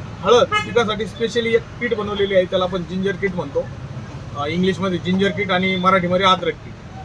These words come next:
तर, अ, साधारणपणे याचा पूर्ण कार्यकाळ जो अद्रकचा कालावधी आहे, त्याच्यामध्ये साधारण पहिला महिन्याची अद्रक झाली की त्यावेळेला एकदा डोस करायचा आहे आणि त्यानंतर, अ, साधारणपणे तीन महिन्यानंतर म्हणजे नव्वद दिवसानंतर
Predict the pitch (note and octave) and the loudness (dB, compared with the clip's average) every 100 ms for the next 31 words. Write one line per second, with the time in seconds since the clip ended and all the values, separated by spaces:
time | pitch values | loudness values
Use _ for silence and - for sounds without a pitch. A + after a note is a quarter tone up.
0 | - - - - - G#3+ A3+ A3+ A3+ G#3 | -14 -16 -16 -14 -4 2 4 6 2 0
1 | F#3+ G3 G#3+ G3 G#3+ A3 A3 G3+ G3 G#3+ | 0 2 0 0 -2 0 0 -2 -2 0
2 | G#3+ - G#3 G#3+ G3 G3+ G3+ G3+ G3+ G3 | -2 -2 -4 -2 2 2 2 -2 -2 -2
3 | G#3 F#3 F#3 G3 G#3+ G3 F#3+ F3+ G#3 G#3 | 0 0 0 -2 -4 2 4 4 2 4
4 | F#3+ E3 - - - - - F3 F#3+ G#3 | 4 2 -2 -12 -14 -14 2 2 2 0
5 | G3+ F#3 F3 F#3 F#3 - F#3+ G3 G3+ G3 | -2 0 2 2 0 -2 2 2 2 0
6 | G3+ G3+ F#3+ F3+ F3+ F3+ F3+ G3 F#3+ C3 | 0 -2 0 0 0 -2 2 2 0 -6
7 | - - - - - G3 G3+ G#3 G3+ G3+ | -10 -12 -12 -12 -2 0 2 0 -2 0
8 | F#3+ E3 E3 - F3 E3+ F3 D#3+ D3 E3 | -2 0 -2 0 2 2 2 0 0 -6
9 | - - - - - C#3 E3 F#3+ F#3 G3 | -10 -12 -12 -10 -10 -8 -4 -2 -2 -2
10 | G#3 G3+ G#3+ D#3+ D3 E3 E3 D#3+ D#3+ E3 | -2 -2 -4 -4 -6 -6 -4 -2 -4 -2
11 | E3+ F#3+ F#3+ G3+ G3+ - A3+ A3 G#3+ G3 | -2 -2 -4 -4 -6 -6 -6 -2 0 0
12 | F3+ F3 D#3+ C#3 E3+ F3 G3 G#3+ G3+ G3 | 0 0 -4 -6 -4 -2 0 -2 -4 -4
13 | F#3 E3 D3 | -4 -4 -8